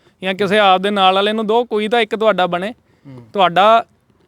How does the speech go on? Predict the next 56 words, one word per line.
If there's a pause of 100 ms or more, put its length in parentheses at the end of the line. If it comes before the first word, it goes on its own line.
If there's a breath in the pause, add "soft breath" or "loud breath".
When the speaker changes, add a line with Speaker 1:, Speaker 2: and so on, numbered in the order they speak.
(220)
Speaker 1:
ਵਕਾਰ
ਇਸੇ
ਕਰਕੇ
ਡਿੱਗਿਆ
ਵੀ
ਤੁਸੀਂ
ਕਿਸੇ
ਦੇ
ਸਕੇ
ਨਹੀਂ
ਹੋਏ, (320)
ਕਿਸੇ
ਦੇ
ਵੀ
ਨਹੀਂ
ਹੋਏ
ਯਾਰ। (220)
ਜਿਹੜੇ
ਨਾਲ
ਤੁਰੇ
ਫਿਰਦੇ
ਤੁਸੀਂ
ਉਹਨਾਂ
ਦੇ
ਵੀ
ਨਹੀਂ
ਹੋਏ। (360 soft breath)
ਹੁਣ
ਐਮ
ਐਲ
ਏ
ਸਾਹਿਬ, (360 soft breath)
ਲੇਡੀਜ਼
ਆਈਆਂ,
ਕੋਈ
ਗੱਲ
ਨਹੀਂ,
ਤੁਹਾਡਾ
ਬਹੁਤ
ਤੁਸੀਂ (400 soft breath)
ਭਰਵਾਂ
ਹੰਗਾਰਾ
ਖੱਟਿਆ,
ਤੁਹਾਨੂੰ
ਬਹੁਤ
ਜ਼ਿਆਦਾ
ਆਪਦੇ
ਆਪ
'ਤੇ
ਮਾਣ
ਆ
ਵੀ
ਤੁਸੀਂ
ਵਿਕਾਸ
ਪੁਰਸ਼
ਜੇ,